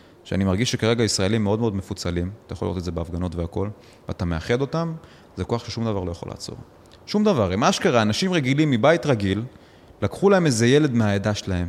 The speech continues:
מה-, ילד דרוזי, חטפו אותו, ואמרו, "אוקיי, אם המדינה לא עושה כלום, המשטרה לא עושה כלום", כולם יצאו החוצה, ואמרו ל-, ל-, איך קוראים לזה?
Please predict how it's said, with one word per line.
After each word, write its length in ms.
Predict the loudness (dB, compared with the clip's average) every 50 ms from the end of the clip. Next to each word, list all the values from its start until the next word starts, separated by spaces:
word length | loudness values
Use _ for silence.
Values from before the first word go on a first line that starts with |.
| -6 -6
מה-, 520 | -4 -4 -2 -2 -2 -2 -2 -2 -4 -4 -8 -10 -14 -20 -20 -20 -20 -20 -20 -20 -20 -20 -20 -4 0
ילד 240 | 2 4 4 4 4
דרוזי, 380 | 4 4 4 4 2 0 0 -2 -4 -6
חטפו 300 | -6 -6 -2 2 2 2
אותו, 240 | 2 2 0 -4 -4 -6 -12 -20 -20 -20 -20 -20 -20 -20 -16 -8 -6
ואמרו, 200 | -4 -2 0 -2
"אוקיי, 240 | 0 0 0 0
אם 60 | 0 0
המדינה 300 | -2 -2 -2 -2 0 0
לא 80 | -2
עושה 200 | -2 -2 -2 -4
כלום, 180 | -4 -4 -4 -4
המשטרה 340 | -4 -6 -6 -6 -4 -4 -4
לא 60 | -4
עושה 180 | -4 -6 -8
כלום", 280 | -8 -8 -8 -8 -8 -8 -10 -14 -18 -8
כולם 380 | -4 -2 0 2 2 2 2 0
יצאו 220 | 0 0 -2 -4
החוצה, 340 | -2 -2 -4 -6 -4 -6 -8 -8 -10 -12 -20 -20 -20 -20 -20 -10 -4 -2
ואמרו 220 | 2 2 4 4
ל-, 60 | 4 4 4 4 4 4 4 4
ל-, 100 | 2 2 2 2 2 2 2 0 0 -2 -4 -8
איך 100 | -10 -10
קוראים 240 | -8 -4 -2 -2 -2
לזה? 200 | 0 0 -2